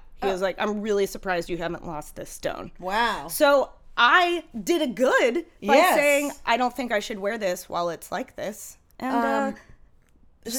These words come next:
Speaker 1: save that
Speaker 2: expensive to
Speaker 1: heartache.
Speaker 2: get your prongs replaced?
Speaker 1: So it was a hundred bucks.
Speaker 2: Oh, that's not bad.
Speaker 1: Not bad. I was actually expecting it to be more, which
Speaker 2: Yeah.
Speaker 1: is why I had been not taking
Speaker 2: Waiting,
Speaker 1: it. Yeah.
Speaker 2: yeah.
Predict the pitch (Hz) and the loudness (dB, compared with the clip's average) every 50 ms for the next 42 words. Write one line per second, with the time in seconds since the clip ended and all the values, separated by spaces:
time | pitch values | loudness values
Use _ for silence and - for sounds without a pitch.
0 | 269 - 294 302 302 247 226 240 285 339 302 - 214 190 180 175 185 285 277 254 | -4 -2 -2 -2 -2 -2 -2 -2 -2 -2 -2 -4 -4 -4 -4 -4 -6 -6 -8 -8
1 | 285 269 - - 208 185 208 240 254 247 - 285 302 - - 349 392 427 415 - | -10 -12 -10 -10 -10 -8 -8 -8 -10 -12 -14 -18 -20 -16 -14 -12 -12 -12 -12 -14
2 | - - - - - 392 427 - - 359 392 359 339 311 320 370 370 285 220 170 | -18 -18 -12 -2 0 2 2 2 2 0 0 2 0 2 2 2 2 2 0 0
3 | - - - - - - - 440 415 427 - - - 330 220 - - 170 254 311 | -2 -2 -6 -12 -12 -10 -10 -8 -8 -8 -8 -6 -6 -8 -8 -6 -4 0 2 4
4 | 359 403 453 - 392 359 311 233 170 - - - - _ _ - 262 277 339 349 | 4 4 4 4 4 4 4 4 2 0 -4 -10 -20 _ _ 2 2 2 2 2
5 | 302 302 302 302 - - 320 311 311 302 294 285 285 - - - - 269 262 240 | 0 -2 -2 -4 -4 -4 -2 -2 -2 -2 -2 -4 -6 -8 -10 -8 -6 -6 -6 -6
6 | - - 214 240 220 226 233 254 285 294 240 185 180 175 220 220 - 320 285 - | -6 -8 -6 -6 -2 0 2 2 4 4 2 2 0 -2 -2 0 0 2 2 2
7 | 262 220 208 220 214 202 202 202 180 208 202 175 165 156 208 202 190 185 185 185 | 0 0 2 4 4 4 4 2 0 -2 -6 -8 -6 -2 -2 -2 0 0 0 0
8 | 180 170 - - - 208 - 269 269 226 185 165 - 202 247 247 - 226 226 196 | 0 -2 -4 -6 -4 -2 0 2 2 2 0 -2 -4 -6 -8 -6 -2 0 2 2
9 | 185 196 | 2 0